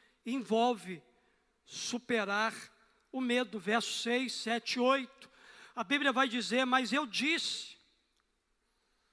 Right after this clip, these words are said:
Deus se apresenta a Jeremias, Deus fala, Jeremias, antes mesmo de você ter nascido,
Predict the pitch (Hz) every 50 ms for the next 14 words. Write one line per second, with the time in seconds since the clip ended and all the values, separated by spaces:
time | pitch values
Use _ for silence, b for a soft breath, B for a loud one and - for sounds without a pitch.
0 | _ _ _ _ _ _ _ _ _ _ _ _ _ _ _ _ _ _ - 214
1 | 277 339 349 - - 339 320 - 294 294 277 220 208 294 330 330 - 302 277 220
2 | - 277 294 285 269 254 254 277 311 330 330 311 - - - - - - - -
3 | - - _ _ _ _ _ _ _ _ _ _ _ _ _ _ _ _ _ _
4 | _ _ _ _ _ _ _ _ _ _ _ _ 226 180 277 320 320 262 - -
5 | - 277 302 311 311 294 269 247 202 240 277 285 277 262 277 311 330 311 254 220
6 | - 233 311 269 311 339 349 339 - - 262 254 247 262 277 294 302 269 214 269
7 | 247 226 254 269 269 240 - - 262 269 262 - - - 269 277 269 - 247 240
8 | 214 - - - - 269 311 320 294 202 180 170